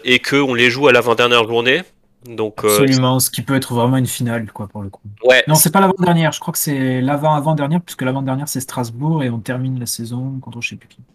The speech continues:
Speaker 1: C'est pas la dernière, Strasbourg,
Speaker 2: Ou alors
Speaker 1: attends.
Speaker 2: on der-, ou alors on termine Strasbourg, peut-être ?
Speaker 1: Oui, je
Speaker 2: Ah,
Speaker 1: crois,
Speaker 2: on va,
Speaker 1: je
Speaker 2: on va,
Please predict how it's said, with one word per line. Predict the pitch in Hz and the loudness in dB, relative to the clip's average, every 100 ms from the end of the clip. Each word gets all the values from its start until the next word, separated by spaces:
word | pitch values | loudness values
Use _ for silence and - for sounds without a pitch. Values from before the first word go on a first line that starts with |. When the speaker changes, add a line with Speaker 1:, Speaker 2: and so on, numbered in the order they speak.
| _ _ _ _ _ _ | _ _ _ _ _ _
Speaker 1:
C'est | - - | -6 -2
pas | - | 2
la | 175 | 2
dernière, | 151 151 180 | 4 2 2
Strasbourg, | - 147 139 | 0 0 2
Speaker 2:
Ou | 151 | 4
alors | 117 | 4
Speaker 1:
attends. | 175 | 4
Speaker 2:
on | 151 | 2
der-, | 151 156 | 2 2
ou | |
alors | 143 165 | 4 2
on | 160 | 2
termine | 160 180 | 2 2
Strasbourg, | 190 - 175 190 208 _ | 2 -2 -4 -4 -6 _
peut-être ? | 202 - - _ 123 | -10 -10 -20 _ -6
Speaker 1:
Oui, | 117 | -4
je | 113 117 | 0 0
Speaker 2:
Ah, | |
Speaker 1:
crois, | 107 104 120 117 | 2 4 6 6
Speaker 2:
on | 117 | 4
va, | |
Speaker 1:
je | 123 | 2
Speaker 2:
on | 101 | 2
va, | 123 | 2